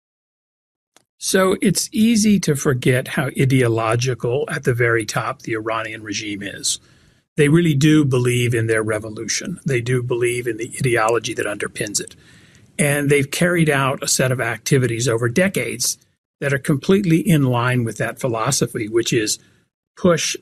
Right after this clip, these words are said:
their brand of Islam, their brand of politics into their neighbors and neighboring states, often using proxies like they did in Yemen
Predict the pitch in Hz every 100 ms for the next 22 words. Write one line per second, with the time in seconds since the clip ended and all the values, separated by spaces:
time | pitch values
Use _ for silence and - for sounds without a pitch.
0 | - 131 135 156 156 147 135 131 131 131
1 | 127 - 135 120 120 113 - 131 - 113
2 | 107 107 107 120 123 127 117 120 117 -
3 | 156 117 117 - 107 110 107 139 151 -
4 | - - - - _ _ _ 151 156 143
5 | 165 135 131 - 143 120 117 123 127 135
6 | 135 131 123 117 120 113 107 - 156 160
7 | - - - - _ - 143 139 160 127
8 | 123 120 120 - 156 131 - 135 131 123
9 | 104 120 117 110 110 170 127 110 117 135
10 | 139 139 139